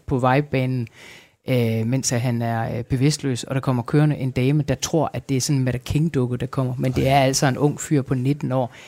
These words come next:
Han har intet gjort. De der unge fyre, alt hvad jeg har fået fortalt i den historie, er, at de har netop gået, altså, og generet folk,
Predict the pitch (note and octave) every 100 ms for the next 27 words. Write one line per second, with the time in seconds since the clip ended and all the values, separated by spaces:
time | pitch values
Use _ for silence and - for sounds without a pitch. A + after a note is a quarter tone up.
0 | - C#3+ C#3 C#3 - _ - F#3 F3+ D3+
1 | C3+ C3 B2+ - - - - _ _ _
2 | - C4 C4 F#3 C3+ C#3 D#3 C#3+ C#3 C3+
3 | C3 - _ _ _ _ _ _ _ _
4 | _ A3 D#3+ D#3+ D#3 D3 D3+ C3 C#3+ D3+
5 | C#3 C3 C3+ B2 C3+ B2+ B2+ - C#3+ C#3+
6 | - _ - C3 - - F3 D#3+ C#3+ C3+
7 | D3+ D#3+ D3+ - C3 B2+ D3+ E3+ - C3
8 | C3+ B2+ - C3 A#2 - C3+ C3+ F3+ G3+
9 | F3 D3+ E3+ E3 D#3+ -